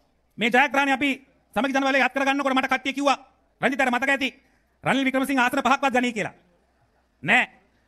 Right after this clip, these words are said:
මං කිව්වා සියයට එකයි දශම පහයි රනිල් වික්‍රමසිංහට තියෙන්නේ. යූ එම් පී නම හින්දා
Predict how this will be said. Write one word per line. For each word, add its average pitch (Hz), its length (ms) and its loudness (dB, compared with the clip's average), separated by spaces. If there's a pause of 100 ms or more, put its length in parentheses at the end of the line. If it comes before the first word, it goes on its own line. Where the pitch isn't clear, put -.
(100)
මං 190 160 0
කිව්වා 240 140 2
සියයට 240 220 0
එකයි 254 140 0
දශම 254 180 -2
පහයි 254 140 2
රනිල් 240 100 0
වික්‍රමසිංහට 240 320 -4
තියෙන්නේ. 262 320 0 (640)
යූ 208 120 2
එම් 269 120 4
පී 262 80 0
නම 233 140 2
හින්දා 277 340 2